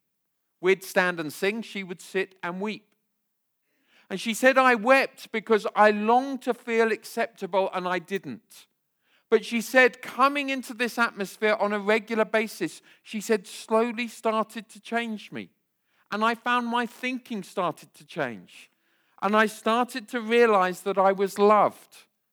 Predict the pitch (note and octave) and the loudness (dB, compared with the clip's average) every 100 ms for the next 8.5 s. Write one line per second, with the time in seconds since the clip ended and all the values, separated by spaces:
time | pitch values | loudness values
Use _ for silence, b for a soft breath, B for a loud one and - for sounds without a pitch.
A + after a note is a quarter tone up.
0 | _ _ - F#3+ G3 G3 G#3 G3+ F#3+ G#3 | _ _ -4 -2 2 4 4 2 -2 -6
1 | - - A3 G#3+ _ - A2+ - _ _ | -8 -6 -4 -4 _ -10 -8 -10 _ _
2 | _ _ _ _ _ - G3+ A3 G#3+ - | _ _ _ _ _ -6 -2 0 0 -2
3 | D4+ C4+ - _ - - C4+ C4 G#3+ E3 | -6 -6 -12 _ -14 -2 0 0 -2 -4
4 | C3+ - E3 F3 F3 E3 - A#3 A#3 F#3+ | -4 -6 -10 -4 -4 -4 -2 -2 -2 -6
5 | E3+ A3+ A3 D3+ C3+ D#3+ b b - A3+ | -8 -6 -4 -6 -8 -10 b b -14 -10
6 | G#3 A#3 - G3+ C4 C4 F3 D3+ G#3 F#3 | -2 -2 -2 -2 -2 -2 -6 -8 -10 -8
7 | - F#3 G#3+ F#3+ - F#3 G3 A#3 B3 E3 | -4 -4 -4 -10 -8 -6 -2 -2 -2 -2
8 | A2+ A2+ E3+ - | -2 -4 -10 -18